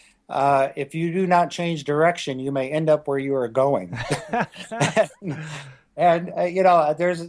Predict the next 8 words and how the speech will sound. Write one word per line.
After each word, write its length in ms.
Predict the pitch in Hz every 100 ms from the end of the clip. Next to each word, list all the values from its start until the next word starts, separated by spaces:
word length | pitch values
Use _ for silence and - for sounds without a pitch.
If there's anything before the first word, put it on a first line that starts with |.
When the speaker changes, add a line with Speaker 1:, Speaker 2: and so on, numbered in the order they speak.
| 170
Speaker 1:
he's 300 | 175 180 185
got 200 | 185 170
a 60 |
few 260 | 170 180 180
really 480 | 156 160 160 160 156
amazing 520 | 139 147 151 160 160
ones, 240 | 143 139 131
but, 320 | - 151 147